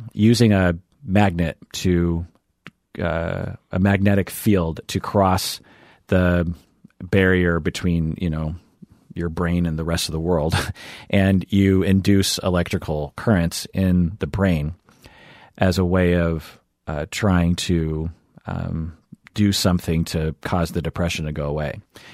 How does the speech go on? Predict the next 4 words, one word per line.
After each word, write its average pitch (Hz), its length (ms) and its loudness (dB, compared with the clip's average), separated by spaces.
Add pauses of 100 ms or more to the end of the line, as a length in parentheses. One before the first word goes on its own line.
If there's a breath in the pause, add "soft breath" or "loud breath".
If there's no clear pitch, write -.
(420 loud breath)
Now, 107 380 4 (640)
transcranial 113 800 6
magnetic 101 560 4
stimulation, 92 840 2